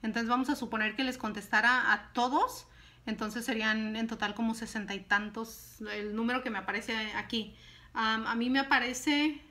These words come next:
a ustedes no creo que les dé el número de los comentarios que han dejado. No, no, no, sí, sí, sí, sí, sí se los da. Pero, bueno, ok, amigos, pues eso, eso les había dicho, que para después del video que puse ayer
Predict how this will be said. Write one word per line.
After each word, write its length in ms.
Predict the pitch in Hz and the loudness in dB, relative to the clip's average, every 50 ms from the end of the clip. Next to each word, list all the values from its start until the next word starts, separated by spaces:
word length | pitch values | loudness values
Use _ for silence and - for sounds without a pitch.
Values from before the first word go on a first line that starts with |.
| - - | -16 -8
a 100 | 262 233 | -4 -4
ustedes 760 | 233 233 - - - - _ - 269 269 254 285 302 311 311 311 | -4 -4 -6 -14 -20 -14 _ -2 -2 0 0 2 0 2 2 4
no 240 | 302 294 294 294 | 4 4 4 2
creo 220 | - 302 302 285 294 | 0 0 -2 0 0
que 80 | 320 | 0
les 160 | 294 269 240 208 | 0 0 0 0
dé 80 | 233 | 0
el 80 | 240 247 | 0 0
número 260 | 254 254 262 269 269 | 0 0 0 0 0
de 60 | 254 | -2
los 120 | 233 214 - | -4 -6 -6
comentarios 440 | - 202 196 185 208 208 233 226 | -6 -8 -6 -4 -4 -4 -4 -4
que 80 | - 247 | -4 -4
han 80 | 233 233 | -4 -4
dejado. 440 | 240 214 233 220 202 180 180 180 - - _ _ - - - - - | -2 0 0 0 0 -2 -6 -8 -12 -20 _ _ -20 -20 -20 -4 4
No, 180 | - 262 285 285 | 8 8 10 10
no, 140 | 285 294 277 | 10 8 8
no, 160 | 262 247 269 | 6 4 4
sí, 180 | - 277 269 | 4 4 4
sí, 140 | 240 269 262 | 4 2 0
sí, 160 | - 269 254 233 | 0 0 -2 0
sí, 260 | - 254 233 226 - - - - - - | 0 0 -2 -2 -4 -12 -20 -20 -20 -12
sí 200 | - - 262 240 | -4 -2 -2 2
se 120 | 254 277 | 2 2
los 180 | 277 262 226 190 | 2 2 0 2
da. 220 | 226 220 214 - - - - - - - - - - - - - - - - - - - - - - - - | 4 4 4 2 -2 -14 -20 -20 -20 -20 -20 -20 -20 -20 -20 -20 -20 -20 -20 -20 -20 -20 -20 -20 -12 -2 2
Pero, 540 | 262 247 233 220 233 226 226 220 220 220 190 - - - | 4 4 4 4 4 2 2 2 0 -2 -2 -6 -4 4
bueno, 240 | - 311 320 294 254 - - - - | 8 10 10 10 10 6 0 -6 -2
ok, 120 | - - 349 381 302 - - - - - | 0 6 6 6 6 6 2 -6 -4 4
amigos, 360 | 269 285 349 359 392 - - - | 8 8 8 8 6 2 0 2
pues 200 | - 277 262 262 | 2 2 2 2
eso, 600 | 277 269 302 320 - 359 370 370 359 349 320 254 - | 2 2 2 2 4 4 4 6 6 6 4 2 0
eso 220 | 262 285 - 330 | -2 0 2 4
les 140 | 320 330 320 | 2 4 4
había 160 | 320 277 277 | 4 2 4
dicho, 300 | 285 294 277 - 254 226 - | 4 4 2 2 0 -2 -2
que 420 | - 220 214 214 214 214 208 196 185 | -2 0 0 2 0 0 -2 -4 0
para 720 | - 214 202 208 208 208 208 202 202 202 202 202 196 196 202 | 2 2 4 6 6 6 6 6 4 4 2 2 0 0 -2
después 360 | 208 214 233 226 - 240 226 | -4 -4 -4 -4 -4 -4 -2
del 160 | 254 269 262 | 0 0 0
video 300 | 233 240 220 226 226 226 | 0 0 -2 -2 -2 -2
que 440 | 226 262 240 226 214 202 202 196 202 196 | -2 -2 -2 0 0 -2 -4 -6 -8 -6
puse 220 | 240 240 233 269 | -6 -4 -2 0
ayer 320 | 247 240 262 320 403 403 | 0 2 4 2 2 2